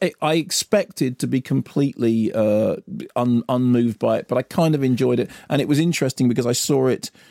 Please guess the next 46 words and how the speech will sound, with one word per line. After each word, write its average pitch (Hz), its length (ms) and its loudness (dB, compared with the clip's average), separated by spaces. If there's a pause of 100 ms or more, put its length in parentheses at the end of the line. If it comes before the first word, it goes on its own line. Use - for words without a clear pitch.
(280)
as 120 60 0
I 110 60 2
said, 120 280 0
with, 117 360 -2
with, 104 420 -10
with 123 160 -2
Kim 127 180 0
Newman 117 220 2
and 113 100 0
Alan 113 280 0
Jones, 113 420 0
who 107 320 0
are - 60 -4 (320)
journalists 110 400 0
I - 40 -2
respect - 580 -4
enormously. 113 680 0
And 120 80 0
as 123 120 0
we 127 60 -2
came 117 240 0
out, 120 360 -2 (360)
we - 80 0
all 135 80 2
looked 139 140 0
at - 40 -8
each 123 80 -6
other 139 100 0
and 143 80 0
went, 165 100 0
"You 220 80 2
know, 240 80 4
that 247 140 2
was 247 140 0
fine, 247 320 2
wasn't 180 240 0
it? 107 80 -2
It 135 80 -4
was 135 160 0
absolutely - 420 -2
fine." 151 220 0
I 120 100 0
also, 302 320 0 (200)
I 151 80 0
think - 260 -4
it's, - 160 -8